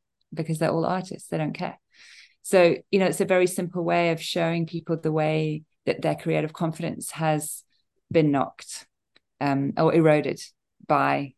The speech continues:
you know, these different systems that, that we've been in. So I think that's the real appeal for me, is digging that back up. It's almost like arche-, I did history, but I see it a bit as archaeological work, you know, digging,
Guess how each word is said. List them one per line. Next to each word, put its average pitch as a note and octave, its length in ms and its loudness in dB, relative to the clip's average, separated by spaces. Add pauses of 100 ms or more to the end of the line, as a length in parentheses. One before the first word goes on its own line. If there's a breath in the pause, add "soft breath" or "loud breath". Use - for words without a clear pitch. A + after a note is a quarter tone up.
(220)
you D3 160 -4
know, C#3 80 -6
these C#3 220 -8
different - 320 -10
systems - 480 -8
that, - 240 -14
that - 100 -14
we've - 180 -10
been - 160 -8
in. C#3+ 140 -4
So D3+ 140 -2
I D#3+ 80 2
think E3 220 -6
that's - 240 -4
the E3 120 -4
real D3 340 -4
appeal D3+ 360 -8
for D#3 160 -10
me, C#3 240 -4 (640)
is D3+ 120 -8
digging D#3+ 320 2
that - 240 -2
back - 240 -6
up. - 160 -6
It's D#3+ 140 -2
almost G#3 220 4
like G3+ 120 6
arche-, F3 240 4
I E3+ 80 2
did F3 140 -2
history, E3 340 -6
but - 160 -4
I D#3+ 80 2
see D#3+ 240 0
it E2 60 0
a C#3 40 -4
bit - 160 -4
as - 160 -6
archaeological D3+ 720 -2
work, - 320 -6
you - 80 -6
know, C#3+ 140 -2
digging, D3 420 -4